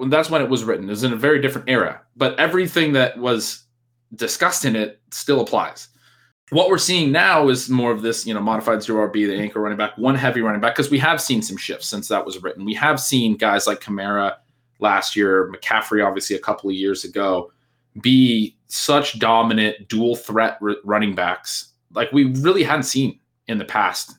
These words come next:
You know, passing game trends changed, and for a while, it looked like we might be going away from workhorse running backs altogether, where there was more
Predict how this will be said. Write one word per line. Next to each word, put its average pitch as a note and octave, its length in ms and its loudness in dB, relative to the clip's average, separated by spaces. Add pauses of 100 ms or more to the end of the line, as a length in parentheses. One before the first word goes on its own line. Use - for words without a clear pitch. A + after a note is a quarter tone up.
(100)
You G#2+ 100 -6
know, G2 180 -6 (400)
passing C3+ 320 0
game C3 180 4
trends A#2+ 320 0
changed, D3+ 460 -2
and A2 160 -4
for A#2+ 80 0
a A2 80 2
while, A2+ 560 2 (260)
it A2 140 0
looked B2+ 240 0
like A#2+ 160 0
we A2+ 240 2
might G#2 400 0
be B2 80 -2
going A#2 260 0
away G#2+ 300 2
from G#2 260 -4
workhorse A2 420 0
running G#2+ 180 0
backs G2+ 220 0
altogether, C3 600 2
where G#2 220 2
there G2+ 100 0
was G2 180 -4
more G2+ 360 -2